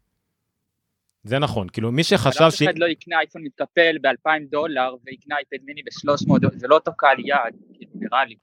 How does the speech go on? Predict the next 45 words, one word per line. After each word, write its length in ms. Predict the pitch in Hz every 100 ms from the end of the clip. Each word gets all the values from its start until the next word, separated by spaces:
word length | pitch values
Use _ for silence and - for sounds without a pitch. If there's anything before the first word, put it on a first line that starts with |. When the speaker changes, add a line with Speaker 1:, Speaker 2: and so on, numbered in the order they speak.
| _ _ _ -
Speaker 1:
נכון, 320 | 165 165 233 214
לא, 160 | 135
יש 180 | 147 196
הרבה 200 | 220 196
אנשים 260 | 175 170 175
שהיו 480 | 160 143 135 139
מעדיפים 340 | 151 143 139 151
לקחת 260 | 139 131
אייפד 220 | 123 120 147
קטן 280 | 135 175 147
ואייפד 240 | 127 127
מיני, 220 | 123 123
כי 100 | 117
הם 100 | 113
נוח 220 | 117 117 117
להם 180 | 107
האפשרות 480 | 104 101 101 - 113
קריאה 220 | - 107
הזאת, 260 | 113 202 214
אז 80 | -
כן. 180 | 139 131 - - -
אבל 160 | 120 127
שוב, 240 | 185 151
אל 120 | 127
תשכח 280 | 139 135 147
שבאפל, 560 | - 104 107 131 110 120 - _ _ - -
הרבה 280 | - 90 110
יותר 200 | 127 113
ממה 240 | 107 104 107
שיש 180 | 110
באנדרואיד, 380 | 101 123 113 110
יש 180 | 123 -
הבדל 280 | 127 113 156
בין 180 | 143 131
ה-, 40 | -
בין 220 | 120 131
המ-, 240 | 139 135 127
בין 140 | 120
המערכות 340 | 147 139 131 139
הפעלה. 280 | - 160 156 - _ _
זה 160 | 110 110
מערכות 220 | 113 -
הפעלה 240 | 135 147
שונות. 380 | 143 151 160 - _ _ _ _ -
האייפד 420 | 117 139 170